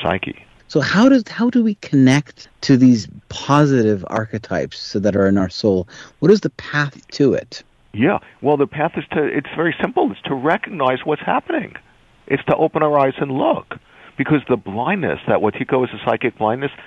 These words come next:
Speaker 1: it's a self-induced blindness. You know, when we look away, when we could potentially see, that feeds Wetiko. You know, so the real solution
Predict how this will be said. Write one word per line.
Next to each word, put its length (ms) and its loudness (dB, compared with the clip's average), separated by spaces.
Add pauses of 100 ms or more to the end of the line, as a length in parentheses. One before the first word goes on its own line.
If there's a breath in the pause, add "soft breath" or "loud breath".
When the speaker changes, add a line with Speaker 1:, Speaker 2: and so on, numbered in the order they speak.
(140 loud breath)
Speaker 1:
it's 200 -4
a 60 2 (120)
self-induced 720 -2
blindness. 460 -4 (720 soft breath)
You 120 0
know, 100 2
when 220 0
we 160 2
look 360 0
away, 240 -2
when 200 -2
we 120 -2
could 180 -6
potentially 500 -4 (180)
see, 320 -2 (320 loud breath)
that 240 0
feeds 200 0
Wetiko. 580 -4 (540 soft breath)
You 140 -4
know, 340 2 (300 soft breath)
so 100 2
the 120 2
real 400 0 (100)
solution 800 -4